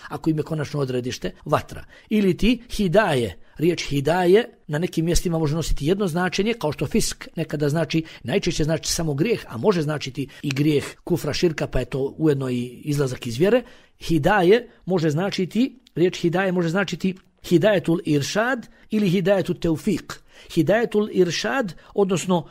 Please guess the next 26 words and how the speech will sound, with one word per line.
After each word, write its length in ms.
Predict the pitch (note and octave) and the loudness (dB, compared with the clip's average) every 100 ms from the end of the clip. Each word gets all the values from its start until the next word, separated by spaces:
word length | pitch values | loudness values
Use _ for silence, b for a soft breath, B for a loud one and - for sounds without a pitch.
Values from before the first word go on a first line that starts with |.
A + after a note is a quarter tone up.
| B | B
općenitost 800 | D3 - A#3+ B3+ G3+ F3 - - | 2 6 6 6 4 2 0 0
upute. 480 | F#3 D3+ - - D#2 - _ B B - | 2 2 0 -6 -12 -16 _ B B -10
Kad 200 | - C#3+ - | -6 -4 0
Allah 320 | B3+ A3+ E3+ | 2 2 0
nekoga 380 | A#3+ - G#3 F#3 | -2 0 0 2
uputi 840 | A3+ C4 - B3+ - C4+ E4 - - | 2 2 2 2 6 6 6 4 -4
na 200 | F3+ F3 | 0 4
mogućnost 720 | F3+ D#3+ C#4+ - C4 A3 E3 | 4 6 8 8 4 2 4
da 80 | |
bude 200 | F3+ E3+ | 4 6
upućen. 580 | D#3 C#3+ C3 G#2+ G2+ F#2 - - | 4 2 -4 -6 -8 -10 -14 -14
Razumijete, 380 | - D#3 G3+ D3+ | -6 -2 -2 2
uputi 420 | B3 C#4 C#4+ - | 2 4 2 4
ga 140 | A#3+ A3 | 2 2
na 120 | E3 F3 | 2 4
izbor. 460 | A3 C3 F2 - - - - | 4 2 -4 -10 -20 -20 0
Dovoljno 300 | F3 C4+ C4 | 2 4 2
je 80 | B3+ | 0
to 100 | A3 | -4
što 200 | - G3 | -2 -2
ti 160 | - | 0
Allah 300 | A3 C4 G#3 | 0 2 0
dao 340 | E3 C#4 E4+ B3+ | 0 2 4 4
mogućnost 540 | G3 F3+ E4 - A3 | 2 4 4 4 2
da 80 | E3+ | 2
biraš. 520 | D3+ D#3 F#2+ - - | 2 0 -2 -8 -14